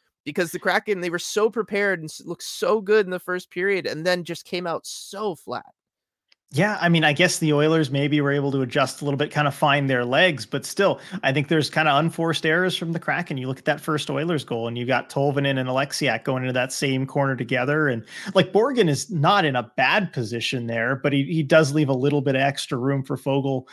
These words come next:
Speaker 2: uh, back door, and that's
Speaker 1: Mm-hmm.
Speaker 2: all the room that the Oilers need on plays like this. Joey almost got across to save it,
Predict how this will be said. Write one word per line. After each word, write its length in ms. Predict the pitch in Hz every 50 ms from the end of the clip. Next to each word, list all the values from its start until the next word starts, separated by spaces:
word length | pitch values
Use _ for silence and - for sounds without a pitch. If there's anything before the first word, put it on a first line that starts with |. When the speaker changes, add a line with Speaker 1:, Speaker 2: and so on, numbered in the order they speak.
| - - - - - -
Speaker 2:
uh, 160 | 151 123 117
back 340 | 110 139 131 131 - - -
door, 460 | 160 156 170 170 131 117 117 120 -
and 300 | 160 135 127 127 123 127 - _ -
that's 220 | 127 135 135 139
Speaker 1:
Mm-hmm. 100 | 156 131
Speaker 2:
all 100 | 175 180
the 100 | 165 156
room 260 | 123 127 151 160 156
that 120 | 143 131 -
the 100 | 131 123
Oilers 420 | 127 139 147 143 139 127 113 -
need 380 | 143 139 139 143 139 127 - _ _ _ _ -
on 160 | 151 147 143 143
plays 340 | 135 139 139 147 147 131 143
like 200 | 135 123 - -
this. 180 | 127 113 -
Joey 280 | - - 165 170 165 143
almost 400 | - 151 160 160 165 160 - -
got 140 | 170 160 156
across 380 | 151 - 156 151 151 151 - -
to 80 | 156
save 320 | 139 - - 160 180 185 156
it, 140 | 135 -